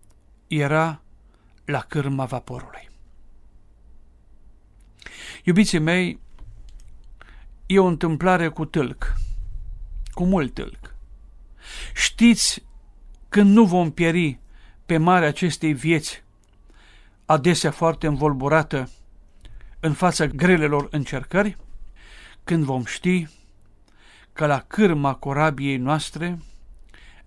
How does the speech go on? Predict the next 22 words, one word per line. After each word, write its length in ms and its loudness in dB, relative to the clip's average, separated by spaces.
adică 400 -2
a 40 -2
vieții 400 -4
noastre, 580 -6
nu 220 2
e 240 -2
nimeni 400 2
altul 500 -8
decât 420 -6
Tatăl 360 -2
nostru 600 -12
din 260 -6
ceruri. 480 -14
Și 160 2
acum, 260 4
iubiții 360 2
mei, 280 2
alte 300 4
posibile 640 2
teme 380 0
spre 240 -2
reflexie. 680 -4